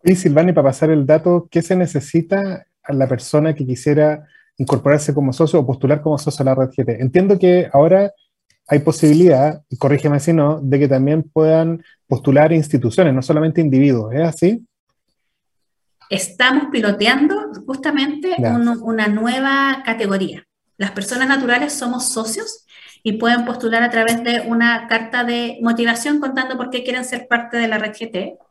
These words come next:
Speaker 2: Están ahí todas las indicaciones en el sitio web y pagar su cuota social. Y
Speaker 1: Ujú.
Speaker 2: luego de la aprobación de su, de su entrada. Y las empresas, la verdad es que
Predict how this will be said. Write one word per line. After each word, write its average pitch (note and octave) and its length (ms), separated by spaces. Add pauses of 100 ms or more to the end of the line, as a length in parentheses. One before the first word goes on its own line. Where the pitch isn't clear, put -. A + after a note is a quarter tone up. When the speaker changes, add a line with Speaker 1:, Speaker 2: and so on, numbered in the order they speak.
Speaker 2:
Están F3+ 360
ahí F#3 140
todas F#3+ 180
las G3 120
indicaciones G3+ 480
en G#3 80
el G3+ 80
sitio A3 280
web C4 200 (100)
y A3+ 80
pagar G#3 320
su A3 260
cuota G#3 380
social. - 540 (800)
Y C4 480
Speaker 1:
Ujú. G#3 120
Speaker 2:
luego G#3 200
de G#3+ 100
la G#3 60
aprobación G3+ 540
de G3+ 80
su, G3 640 (160)
de G3 200
su F#3+ 120
entrada. - 440 (560)
Y C#4 480
las G#3+ 140
empresas, D4 720
la A3+ 140
verdad A3 200
es A3+ 60
que - 440